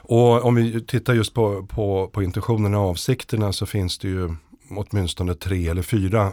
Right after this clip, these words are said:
som är väldigt viktiga drivkrafter för att förstå det som händer nu. Det första är, ehm, och utan i någon slags inbördes rangordning kanske, men det första är alltså regimsäkerhet.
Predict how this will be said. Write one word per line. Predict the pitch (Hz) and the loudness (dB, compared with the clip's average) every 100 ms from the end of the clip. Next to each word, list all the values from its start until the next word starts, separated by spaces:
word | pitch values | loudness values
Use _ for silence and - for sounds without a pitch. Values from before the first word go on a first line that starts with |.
| - | -6
som | - 95 | -6 -4
är | 85 | -4
väldigt | 82 78 - _ _ _ _ _ 101 | -4 -8 -12 _ _ _ _ _ -2
viktiga | 113 - - 113 98 | -2 -2 -2 0 0
drivkrafter | 104 92 76 90 76 - 78 | 0 -2 -4 -6 -8 -8 -10
för | - | -8
att | 78 | -12
förstå | 85 - - | -12 -12 -14
det | - - | -12 -12
som | 80 | -10
händer | 80 - - | -10 -12 -16
nu. | - - - - - - | -18 -20 -18 -18 -18 -10
Det | - | -4
första | 127 110 - 110 | 0 2 2 2
är, | 92 90 - 98 | 2 0 -2 -4
ehm, | 90 85 80 - - _ | -2 -2 -6 -8 -20 _
och | 98 - - | -10 -8 -10
utan | 131 131 123 - 120 107 | -4 2 2 2 2 2
i | |
någon | 98 92 | 2 0
slags | 98 92 | -2 -2
inbördes | 95 92 85 85 85 - | 0 0 0 -2 -2 0
rangordning | 104 104 123 104 | 2 2 2 2
kanske, | 92 104 | -2 -2
men | 98 | -2
det | 104 | 0
första | 127 110 - 110 | 0 -2 0 0
är | 87 85 | 0 -2
alltså | 87 90 | -4 -4
regimsäkerhet. | 90 - 113 85 82 - 80 - 87 123 104 - - - | -4 0 0 0 -4 -6 -8 -6 -2 0 -2 -6 -18 -20